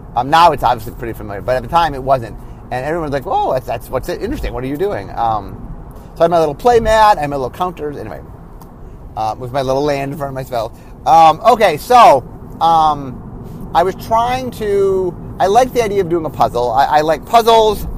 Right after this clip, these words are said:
and I felt like, oh, it, it required you to solve it, required you to know something, required you to sort of work your way through it. Um, so I made f-, three puzzles, I believe, and I,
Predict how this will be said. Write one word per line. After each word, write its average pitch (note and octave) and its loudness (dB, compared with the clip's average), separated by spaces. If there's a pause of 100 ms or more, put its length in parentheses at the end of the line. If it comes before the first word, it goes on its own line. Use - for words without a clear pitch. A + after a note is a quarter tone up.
(320)
and C4 0 (220)
I G#3+ -2
felt C4+ 2
like, A#3+ 2
oh, A#3 0
it, E3+ -8
it F3+ -12
required B3 2
you A3+ -4
to E3+ -2
solve F3+ 2
it, G#2+ -8
required G3 -4
you F#3 -6
to D#3 -6
know D#3 0
something, A2+ -4
required E3 -2
you D3+ -6
to C#3+ -8
sort C#3+ -6
of B2 -4
work C#3 -6
your C#3 -8
way B2+ -4
through A2+ -6
it. B1+ -8 (480)
Um, A#2 -6
so F#3 -2
I F#3+ 2
made A#3 -2
f-, - -14
three A#3+ -4
puzzles, E3 2
I C3 0
believe, A2 -4 (480)
and D#3 -2
I, E3 4